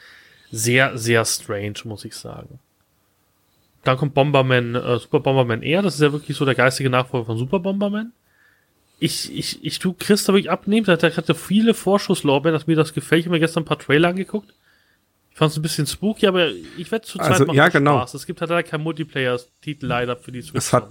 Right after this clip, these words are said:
Speaker 1: sonst.
Speaker 2: einen coolen Online-Multiplayer, also was vermeintlich cool, was Nintendo da macht, ist ja auch noch eher unklar.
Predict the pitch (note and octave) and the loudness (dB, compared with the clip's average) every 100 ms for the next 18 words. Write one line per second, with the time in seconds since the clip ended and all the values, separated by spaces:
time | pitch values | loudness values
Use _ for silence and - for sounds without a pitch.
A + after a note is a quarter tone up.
0 | A2+ C3+ A#2 - C3 B2 A#2 G#2 A2+ C#3+ | -2 2 2 2 4 4 4 2 2 2
1 | D#3+ D#3+ E3 E3+ - B2 A2 G2 G#2 - | 2 2 0 -2 0 0 0 0 -2 -2
2 | - A2 G#2+ A#2+ B2 - - C#3+ C#3 C3+ | 0 2 2 2 -2 -2 0 4 4 4
3 | - - - B2+ A#2 - A2 A2+ A2+ A2 | -2 -16 -2 0 2 2 2 2 0 2
4 | G#2+ A2 - - C#3+ - A2 - A#2+ C3 | 2 0 -2 -8 -2 0 0 0 0 0
5 | - A#2 B2+ A2+ B2+ D3 - G#2 A#2 | -2 -2 0 0 0 -2 -2 -2 -2